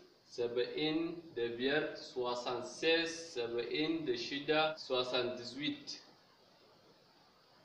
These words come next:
soixante-dix-huit, saba'in da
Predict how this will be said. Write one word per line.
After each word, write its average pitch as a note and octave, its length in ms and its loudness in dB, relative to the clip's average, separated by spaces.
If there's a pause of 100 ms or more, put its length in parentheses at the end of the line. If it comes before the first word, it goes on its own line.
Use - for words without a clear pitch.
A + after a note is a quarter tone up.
(1200)
soixante-dix-huit, B2+ 1700 0 (1000)
saba'in B2 920 0 (760)
da A2+ 180 0